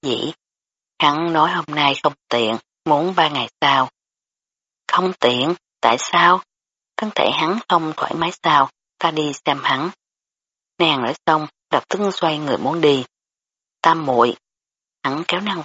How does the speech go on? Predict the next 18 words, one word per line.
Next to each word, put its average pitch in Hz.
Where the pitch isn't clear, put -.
vào, 131
xem 170
ra 160
huynh 156
muội 120
bọn -
họ 78
đúng 208
là 165
gặp 110
nghiệp 139
chướng 170
rồi, 131
yêu 190
người 147
không 151
nên 143
yêu. 135